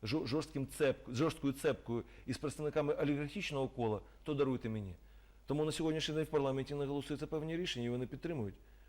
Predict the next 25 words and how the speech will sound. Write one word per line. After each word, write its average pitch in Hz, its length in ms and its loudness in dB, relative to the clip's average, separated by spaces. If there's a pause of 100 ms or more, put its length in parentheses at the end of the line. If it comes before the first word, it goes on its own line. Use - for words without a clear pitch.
(120)
Це 143 180 4
зроби-, 147 340 0
зроблено 165 420 -2
сімнадцять 165 460 -4
спроб 147 280 -2
за 120 80 0
шістнадцять 131 480 -4
років 160 280 -4 (320)
з 107 40 -10
дев'яносто 131 380 -2
шостого 135 320 -4
року 151 200 -2
на 131 80 -2
повернення 127 560 -2 (220)
природних 131 280 4
копалин 139 420 2 (320)
н-, 120 200 -2
до 139 240 4
народу 139 420 4
України, 147 320 0
як - 80 -4
це 139 80 -2
прописано 127 380 -4
в - 40 -10
Конституції. - 580 -6